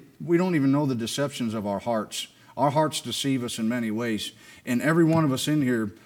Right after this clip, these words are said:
would probably raise their hand and say, "I would never deny the Lord." But if we were ever put in a situation, I mean, if somebody came in here with a gun, that'd be awful. Said, "You need to recant Christ." I don't know what would happen.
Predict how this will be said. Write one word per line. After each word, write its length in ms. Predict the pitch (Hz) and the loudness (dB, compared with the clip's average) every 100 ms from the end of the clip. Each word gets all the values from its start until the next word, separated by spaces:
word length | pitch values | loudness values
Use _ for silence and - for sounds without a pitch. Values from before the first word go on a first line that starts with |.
| - | -6
would 340 | 127 104 - - | -4 -4 -6 0
probably 260 | 156 151 | 2 4
raise 220 | 135 143 123 | 4 2 2
their 100 | 131 | 0
hand 120 | 143 | 2
and 100 | 127 | 0
say, 140 | - | 0
"I 80 | 120 | 0
would 160 | 139 127 | 2 2
never 220 | 139 131 | 2 0
deny 300 | 120 127 127 | 0 0 0
the 80 | 110 | -2
Lord." 400 | 120 147 120 104 - - - - | 0 0 0 -4 -12 -20 -20 -4
But 160 | 127 | -2
if 140 | 127 120 | 0 0
we 160 | 156 | 2
were 180 | 175 147 | 2 2
ever 160 | 147 135 | 0 0
put 220 | - 147 | -2 0
in 100 | 123 | -2
a 60 | 107 | -2
situation, 800 | 156 151 131 123 143 - 95 98 _ - - | -4 -4 -2 -2 -2 -4 -6 -12 _ -20 -6
I 80 | 117 | 0
mean, 160 | 143 | 2
if 80 | 147 | 2
somebody 320 | - 170 165 | 2 2 2
came 240 | 131 156 139 | 2 2 2
in 60 | |
here 160 | 135 143 | 2 2
with 120 | 127 | 0
a 60 | 113 | 0
gun, 240 | 127 151 | 0 0
that'd 160 | 123 117 | 0 0
be 140 | 110 | 0
awful. 380 | 110 131 - 87 - _ _ _ | 0 -2 -4 -12 -18 _ _ _
Said, 240 | - 127 113 | -6 -2 2
"You 100 | 127 | 2
need 140 | 127 | 2
to 60 | 113 | 0
recant 400 | 120 127 117 - | -4 -4 -6 -6
Christ." 500 | 131 147 107 - - _ _ _ - | -4 -4 -4 -8 -14 _ _ _ -8
I 100 | 110 | -2
don't 120 | 156 | 0
know 80 | 151 | 2
what 220 | 151 160 | 2 0
would 100 | 156 | -2
happen. 320 | 117 95 85 | -4 -6 -10